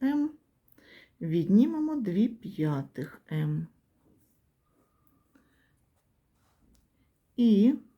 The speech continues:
одна третя Н додамо п'ять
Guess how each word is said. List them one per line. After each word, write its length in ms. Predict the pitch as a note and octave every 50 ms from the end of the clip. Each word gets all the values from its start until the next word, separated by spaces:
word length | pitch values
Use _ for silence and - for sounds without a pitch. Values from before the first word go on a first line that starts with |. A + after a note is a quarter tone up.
| _ _ _ _ _ _ _ _ _ _ _ _ _ _ _ _ _ _ - _ _ _ _ _
одна 560 | - G#3 G#3 G3+ F#3 F3+ F#3+ F3 E3 D3+ D3 D3+ - _
третя 760 | - F3 E3+ D#3+ D3+ D3+ D3+ D#3 - - - C4+ C4+ C4+ - _
Н 320 | C#4 C#4+ D4+ D#4 E4 F4 E4+ - _ _ _ _ _ _ _ _ - - - _ _ _ _ _
додамо 480 | - F#3+ F3 G#3 A3 A#3 C4+ D#4+ F#4+
п'ять 760 | F#4 - _ - F3+ F3 E3+ E3+ E3 E3 - - - - -